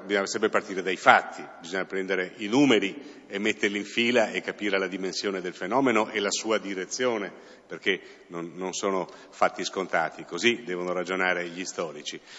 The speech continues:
Però credo che sotto ci sia un problema molto bello, molto interessante, dove uomini e donne dovrebbero lavorare insieme a, a questa ricerca.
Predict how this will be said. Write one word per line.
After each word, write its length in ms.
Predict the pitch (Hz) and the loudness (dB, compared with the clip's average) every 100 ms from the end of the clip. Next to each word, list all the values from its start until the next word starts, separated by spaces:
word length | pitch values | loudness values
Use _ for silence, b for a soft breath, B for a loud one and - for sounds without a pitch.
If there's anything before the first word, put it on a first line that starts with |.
| B B | B B
Però 220 | - 190 220 | 4 6 6
credo 280 | 185 160 | 6 6
che 120 | 135 156 | 6 6
sotto 540 | - 196 190 - 202 | 8 8 6 4 4
ci 140 | - | 4
sia 260 | 123 156 143 | 0 4 4
un 100 | 120 | 4
problema 380 | 143 139 190 151 | 2 2 4 4
molto 320 | 110 107 143 | 2 0 2
bello, 300 | 185 113 98 | 4 4 2
molto 240 | 101 98 | 0 -2
interessante, 600 | 95 101 95 - 170 131 | -4 -2 0 0 0 2
dove 180 | 98 98 | 0 0
uomini 380 | 95 113 107 98 | 2 0 2 0
e 40 | |
donne 320 | 95 113 113 95 | 2 2 2 0
dovrebbero 500 | 92 101 95 92 85 B B - | 2 0 2 -2 -4 B B -2
lavorare 500 | 98 101 104 104 95 | 4 8 10 8 6
insieme 580 | 87 - 113 95 90 90 | 0 0 2 2 -2 -6
a, 220 | 92 98 92 | -12 -10 -8
a 100 | - | -4
questa 260 | 101 - | -2 -2
ricerca. 500 | 95 - 98 - 87 | -2 0 -2 0 -6